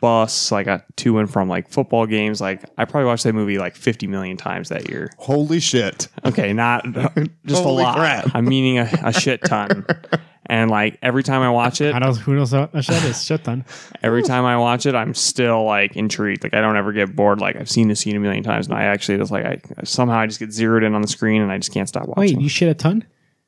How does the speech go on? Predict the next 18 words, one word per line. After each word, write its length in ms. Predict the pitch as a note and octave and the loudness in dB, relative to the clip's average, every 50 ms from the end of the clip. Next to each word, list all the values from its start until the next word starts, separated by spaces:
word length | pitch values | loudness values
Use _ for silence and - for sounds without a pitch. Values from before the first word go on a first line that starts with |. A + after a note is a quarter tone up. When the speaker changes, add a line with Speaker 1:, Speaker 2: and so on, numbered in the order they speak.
| _ - - - - - - - - | _ -20 -20 -20 -20 -20 -20 -10 -4
Speaker 3:
Oh. 160 | - A2+ G#2 G2 - - - - - - - - | 0 0 0 0 -2 -6 -10 -12 -12 -14 -10 -6
Speaker 2:
That 100 | - - | -2 0
would 60 | A#2+ C#3 | 0 2
Speaker 1:
Huh? 40 | F3 | 0
Speaker 2:
explain 280 | G3 D#3 - A#2+ B2 | 0 0 0 0 0
a 80 | G#2+ G2 | 2 2
lot. 360 | G#2+ A2 G#2 D#2+ C#2 A2+ - - - _ - _ _ _ _ _ - | 2 2 2 2 0 -2 -8 -16 -18 _ -20 _ _ _ _ _ -4
Speaker 3:
Alex, 300 | B2 C3 F3+ F3+ F3 E3 - | -2 0 0 0 0 0 -2
what's 120 | D3 C3+ | -2 0
your 140 | C#3 C3+ A#2+ | 0 0 0
number 60 | A#2 | 0
three? 180 | A2 - - D#3 | 0 0 -2 0
Speaker 1:
I 40 | D#3 | 0
have 140 | D3+ C3 B2 | -2 -2 -2
nothing. 160 | - - A2 | -2 0 2
Speaker 2:
My 180 | A#2+ A#2+ A#2+ A2+ | 2 4 4 4
number 340 | A#2 A#2+ B2+ C#3+ D3 D3+ D3 | 4 4 2 2 2 0 0
three 580 | D3 - - C3 A#2+ B2+ C3 B2+ A2+ F#2+ E2+ | 0 0 0 2 2 4 4 4 2 2 0